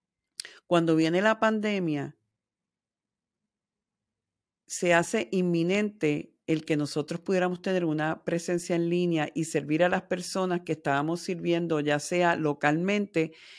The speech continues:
y los que servíamos, eh, en línea, que era una cosa más, mm, pues, más rústica, ¿verdad? Teníamos una camarita y, y hacíamos unas transmisiones, pero eran bastante sencillas.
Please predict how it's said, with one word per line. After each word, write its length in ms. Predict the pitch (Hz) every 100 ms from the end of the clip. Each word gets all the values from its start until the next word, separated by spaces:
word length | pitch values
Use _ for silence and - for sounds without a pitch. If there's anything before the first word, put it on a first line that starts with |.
| - _
y 140 | 220
los 160 | 220 226
que 300 | 220 196 -
servíamos, 880 | - 190 175 170 165 190 226 240 - _ _ _ _ _
eh, 380 | 170 160 156 160
en 220 | 165 160
línea, 440 | 175 226 240 196 170
que 220 | 156 147
era 160 | 160 180
una 180 | 190
cosa 280 | 185 180 190
más, 300 | 170 - - -
mm, 220 | 160 151 - _ _
pues, 160 | 175 156
más 240 | 143 165
rústica, 520 | 180 208 - 156 139
¿verdad? 340 | 135 139 156 160
Teníamos 560 | 143 135 135 151 165 -
una 260 | 147 143
camarita 1000 | 151 156 147 185 196 190 - 170 160 165 _ - - _ _ _
y, 760 | 156 151 147 139 139 131 127 -
y 160 | 156 147
hacíamos 400 | 139 156 151 180
unas 240 | 185 -
transmisiones, 640 | 175 175 170 - 185 185 180
pero 180 | 156 143
eran 240 | 147 170
bastante 520 | 175 - 156 147 156
sencillas. 880 | 170 160 139 - 147 139 131 127